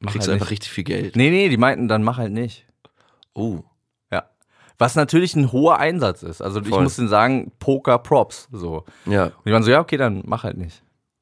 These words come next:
Speaker 1: Und dann war ich so, „Nee, warte mal, äh, ganz kurz, wie bitte? Was?“ <laughs> Und dann hab ich's doch gemacht. Und dann hatte, gab's noch mal so einen Moment, äh, wo ich auf dem Weg war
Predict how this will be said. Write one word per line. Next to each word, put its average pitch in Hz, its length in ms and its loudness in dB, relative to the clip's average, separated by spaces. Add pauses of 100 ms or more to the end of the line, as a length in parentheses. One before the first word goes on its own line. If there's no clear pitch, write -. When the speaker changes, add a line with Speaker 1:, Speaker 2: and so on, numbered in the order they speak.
(100)
Speaker 1:
Und 104 100 -6
dann 98 80 -2
war 95 80 0
ich 92 80 -6
so, 90 160 -10 (160)
„Nee, 87 200 -10
warte 85 200 -10
mal, 82 120 -8 (120)
äh, 90 100 -10
ganz 90 240 -8
kurz, 82 240 -10
wie 90 260 -6
bitte? 170 440 -4
Was?“ 127 420 -2 (100)
<laughs> 208 1800 2 (1080)
Und 107 180 -4
dann 113 160 4
hab 127 80 2
ich's 123 120 -2
doch 143 160 0
gemacht. 101 360 -6 (140)
Und 120 120 -4
dann 131 140 2
hatte, 147 160 0
gab's 139 260 -2
noch 147 160 0
mal 135 160 2
so 101 80 -2
einen 98 80 -4
Moment, 95 480 -4 (400)
äh, 104 260 2
wo 113 200 2
ich - 180 -4
auf 110 100 -2
dem 101 180 -2
Weg 110 200 -4
war 101 340 0